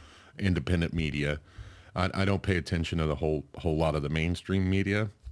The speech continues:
We had the, the Jeffrey Epstein file drop, and there wasn't anything in it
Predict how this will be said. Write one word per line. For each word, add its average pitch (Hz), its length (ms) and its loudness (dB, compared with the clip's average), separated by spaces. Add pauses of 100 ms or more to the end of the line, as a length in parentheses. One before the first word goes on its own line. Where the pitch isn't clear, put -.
(260)
We 110 60 0
had 104 240 0
the, 85 280 2
the 87 280 -4
Jeffrey 92 440 -2
Epstein 87 520 -4
file 80 360 0
drop, 76 560 0
and 73 480 0 (1300)
there 101 160 4
wasn't 110 280 4
anything 87 420 2
in 85 100 0
it 85 100 0